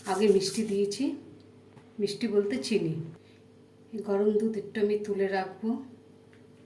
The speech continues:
এবার দিয়ে দেবো মিষ্টিগুলো।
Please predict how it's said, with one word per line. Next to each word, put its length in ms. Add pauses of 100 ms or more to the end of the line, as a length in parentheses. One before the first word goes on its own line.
(3750)
এবার 300
দিয়ে 200
দেবো 260
মিষ্টিগুলো। 720